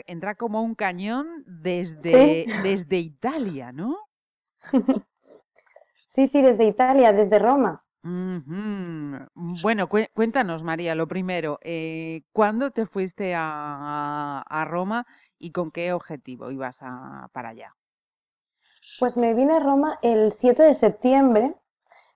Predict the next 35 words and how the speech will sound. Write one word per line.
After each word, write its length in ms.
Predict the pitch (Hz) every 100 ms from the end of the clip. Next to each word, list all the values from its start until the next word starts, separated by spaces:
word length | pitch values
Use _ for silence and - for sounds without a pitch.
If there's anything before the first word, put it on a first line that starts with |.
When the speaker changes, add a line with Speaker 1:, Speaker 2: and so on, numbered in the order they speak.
| _
Speaker 2:
y, 220 | - 220
o 60 | 214
sea, 220 | 226 - -
hasta 240 | 233 262
el 60 | 233
último 260 | 262 330 294
día 160 | 320
no 140 | 294 269
sabía 340 | - 240 247
si 120 | 240
me 80 | 220
iba 120 | 214
a 40 | 220
venir 220 | 208 220
o 60 | 180
no. 280 | 170 160 _ _ _ _ _ _ _ -
Porque, 880 | 208 202 202 196 190 190 180 175 -
claro, 220 | 208 185
con 120 | 160
toda 160 | 160 190
la 160 | 214 208
pandemia 460 | 214 214 220 240
no 180 | 220 208
sabía 640 | 208 220 202 208 226 240
si 520 | 226 - 190 180 165 - _ -
era 260 | 190 202
lo 120 | 196
correcto 560 | 208 196 202 208 233 226
o 80 | 202
no 260 | 202 214 -
marcharme 760 | 196 175 - 214 214 208 294 - _ _ _ _ _ _ _
a 100 | 190
un 100 | 208
país 280 | 226 220 240
donde 400 | 240 208 175